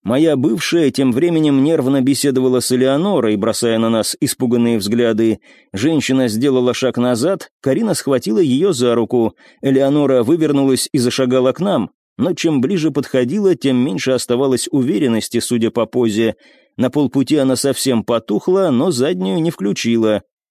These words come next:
Остановилась в паре метров и проговорила, не отводя взора. «Маша, я прошу прощения за то, что не вмешалась. Я поняла, что они решили тебя бросить,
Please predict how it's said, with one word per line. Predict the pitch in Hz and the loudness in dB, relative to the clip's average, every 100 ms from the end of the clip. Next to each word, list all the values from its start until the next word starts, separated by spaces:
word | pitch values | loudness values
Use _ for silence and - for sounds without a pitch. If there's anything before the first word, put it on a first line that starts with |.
| _ | _
Остановилась | 127 - 139 139 120 104 98 | -6 -2 0 0 0 0 -2
в | - | -4
паре | 127 120 123 | 0 2 2
метров | 202 185 190 - | 0 -2 -2 0
и | 156 | -2
проговорила, | 196 202 202 208 135 123 | -2 0 2 2 2 2
не | 120 117 | 2 2
отводя | 110 120 117 120 | 0 0 2 0
взора. | 98 117 120 117 107 _ _ _ - - _ _ - | 0 0 2 2 -2 _ _ _ -20 -20 _ _ -4
«Маша, | 147 220 160 - 135 120 - - | 0 0 0 0 0 0 -4 -6
я | 127 208 | -2 0
прошу | 175 185 - | 0 -2 -2
прощения | 175 180 - 247 208 180 | 0 -2 -2 -2 0 0
за | 131 165 | 0 -2
то, | 226 214 | 0 -2
что | - | 0
не | 185 180 | 0 0
вмешалась. | 147 190 - 220 156 113 - - _ _ - | -2 -2 -2 0 0 0 -4 -10 _ _ -6
Я | 120 196 | -2 0
поняла, | 165 175 190 226 208 | 0 0 2 0 0
что | - | 0
они | 165 214 | 0 0
решили | 190 170 220 180 | 0 -2 -2 -2
тебя | 170 165 | 0 0
бросить, | 156 226 226 220 196 | 0 0 -2 -2 -6